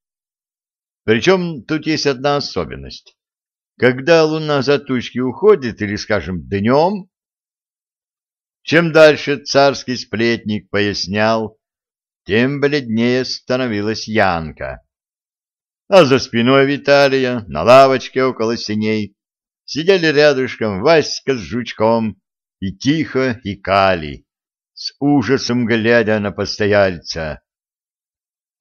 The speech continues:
"Кого нам царь-батюшка подселил?" —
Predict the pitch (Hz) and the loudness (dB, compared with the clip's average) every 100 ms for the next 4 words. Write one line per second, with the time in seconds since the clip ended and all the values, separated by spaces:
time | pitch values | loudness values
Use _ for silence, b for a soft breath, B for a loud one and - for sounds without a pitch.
0 | _ _ _ _ 98 113 107 120 107 101 | _ _ _ _ 0 2 4 2 2 0
1 | 101 95 80 - 120 98 69 123 120 120 | -2 -8 -10 0 2 2 0 2 2 0
2 | 117 - 120 110 - 120 - - 107 113 | -8 -8 -10 -8 -4 -4 -6 -8 -4 -4
3 | 110 123 127 156 143 | 0 0 0 -4 -12